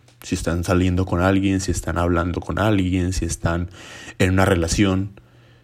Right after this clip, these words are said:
y nunca le han preguntado a su pareja, "Oiga, ¿y usted qué va a hacer en su futuro? ¿Cómo se ve usted en diez años?". Pregúntenselo y mire qué le responde.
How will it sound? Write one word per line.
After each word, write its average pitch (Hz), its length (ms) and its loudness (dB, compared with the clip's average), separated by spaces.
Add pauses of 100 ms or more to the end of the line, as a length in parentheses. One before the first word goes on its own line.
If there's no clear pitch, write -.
(440)
y 104 100 0
nunca 95 220 2
le 104 60 4
han 98 60 2
preguntado 92 300 2
a 92 40 4
su 98 100 -4
pareja, 90 320 2
"Oiga, 90 240 2
¿y 90 40 2
usted 85 280 -4
qué - 100 -4
va 87 80 2
a - 40 2
hacer 90 160 2
en 92 60 0
su 87 120 -4
futuro? 92 380 -2 (720)
¿Cómo 95 300 4
se 101 120 2
ve 87 100 2
usted 90 300 2
en 95 140 2
diez 92 240 2
años?". 95 500 -2 (1120)
Pregúntenselo 110 600 0 (1300)
y 107 100 2
mire 95 240 2
qué - 160 2
le 92 120 6
responde. 104 560 -2